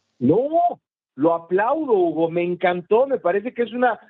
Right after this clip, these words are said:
una, un, un ponerle un reflector al fútbol mexicano, es darle la bienvenida a un tipo que, que significa cosas para Guadalajara. ¿Qué hubiera pasado si Hugo Sánchez regresa a Pumas, si Guardado regresa al Atlas?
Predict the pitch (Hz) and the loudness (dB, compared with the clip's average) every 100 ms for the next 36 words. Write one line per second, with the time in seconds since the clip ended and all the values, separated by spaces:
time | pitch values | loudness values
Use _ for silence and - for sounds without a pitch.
0 | _ 185 233 226 202 202 226 196 208 208 | _ -2 0 0 -2 -6 -6 -4 -4 0
1 | 214 214 226 240 220 185 165 160 151 185 | 0 0 -4 -4 -4 -4 -2 -2 -2 2
2 | 214 196 165 190 170 202 185 - 127 170 | 2 2 -2 -6 0 0 0 -8 -6 0
3 | 175 202 175 - - - 180 196 208 214 | 0 2 2 0 -6 0 2 2 0 0
4 | 180 151 147 143 147 180 214 208 208 - | -2 -2 -4 -2 -2 2 0 0 -6 -4
5 | 214 165 143 - _ _ 143 135 151 147 | -2 2 2 0 _ _ -6 -4 -4 -4
6 | 202 - 202 - 208 254 202 - 151 135 | -4 -2 -2 0 0 0 -4 -4 -2 0
7 | 139 139 139 139 202 208 226 254 262 - | 0 0 0 0 0 0 0 0 0 -2
8 | 185 220 220 226 226 208 220 214 185 170 | -2 -2 -2 -2 0 0 0 -2 0 2
9 | 196 202 185 202 226 220 175 - - - | 0 0 -4 -2 0 2 0 -2 -10 -2
10 | 190 185 190 214 226 185 190 202 214 185 | 2 2 4 2 2 0 -2 0 2 4
11 | 202 226 175 139 | 2 2 -4 -4